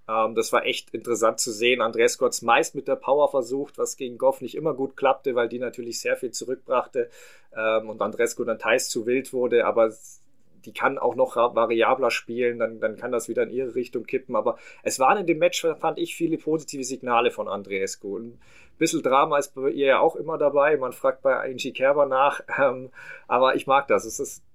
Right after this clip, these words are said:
die bringt einfach Feuer in so ein Match, sie macht diese Matches eben immer emotional, interessant, auch, auch dramatisch. Ähm, das Einzige, bei was im dritten Satz ging auch ihr dann gegen, gegen Goff ein bisschen die Luft aus. Und das sind so zwei Punkte, die bei ihr halt noch fehlen, damit,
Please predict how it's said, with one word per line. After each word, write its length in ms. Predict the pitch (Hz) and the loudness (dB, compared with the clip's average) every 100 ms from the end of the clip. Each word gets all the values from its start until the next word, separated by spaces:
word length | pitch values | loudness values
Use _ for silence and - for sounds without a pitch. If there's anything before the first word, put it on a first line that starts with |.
| - - | -20 -16
die 80 | |
bringt 280 | 123 143 165 | 0 0 2
einfach 280 | 139 151 143 | -2 0 -4
Feuer 360 | - 135 175 190 | 2 4 4 2
in 100 | 160 | 0
so 220 | 147 165 | 0 0
ein 80 | 147 | 4
Match, 260 | 151 - | 2 2
sie 80 | 139 | -2
macht 240 | 127 135 | 0 -2
diese 180 | 151 135 | -2 -8
Matches 340 | 135 143 160 139 | -4 -2 -2 -4
eben 200 | 139 147 | -6 -4
immer 460 | 147 160 143 - | -2 2 2 0
emotional, 680 | 139 143 143 139 131 139 147 | -4 -2 -2 -2 2 4 4
interessant, 640 | 139 131 127 127 131 139 | 2 -4 -2 2 2 0
auch, 280 | - 131 131 | 2 2 2
auch 220 | - 117 | -6 -10
dramatisch. 760 | - 131 123 123 151 156 143 - - - _ _ | -2 -2 2 2 4 0 -2 -4 -14 -20 _ _
Ähm, 520 | - 123 123 123 127 - _ - _ | -2 2 2 0 -4 -16 _ -20 _
das 100 | 131 | -6
Einzige, 580 | 117 143 165 170 151 156 | 0 2 2 0 4 2
bei 380 | 151 143 147 147 | 2 2 2 2
was 160 | 139 - - - | -2 -2 -10 -10
im 80 | |
dritten 240 | - 165 151 | -2 -2 0
Satz 240 | 143 143 | -4 -4
ging 160 | 151 147 | -4 -2
auch 100 | 135 | -2
ihr 200 | 156 175 | -2 2
dann 120 | 139 | 2
gegen, 360 | 123 127 123 123 | 0 -6 -6 -8
gegen 240 | 123 120 | -6 -4
Goff 240 | 120 139 - | 2 2 2
ein 60 | |
bisschen 320 | 131 - 156 127 | -4 -2 -2 -2
die 80 | |
Luft 260 | 127 180 - | 0 0 2
aus. 240 | 107 131 | 0 0
Und 80 | 131 | -2
das 160 | 139 - | -4 -4
sind 100 | 151 | -6
so 120 | 135 | -6
zwei 280 | - 131 127 | -4 0 0
Punkte, 360 | - 151 - | 0 -6 -4
die 120 | 127 127 | -6 0
bei 140 | 135 | 0
ihr 180 | 123 139 | 0 0
halt 140 | 135 | 0
noch 140 | 131 - | -2 -8
fehlen, 340 | - 151 160 | -4 0 0
damit, 280 | 123 120 | -2 -6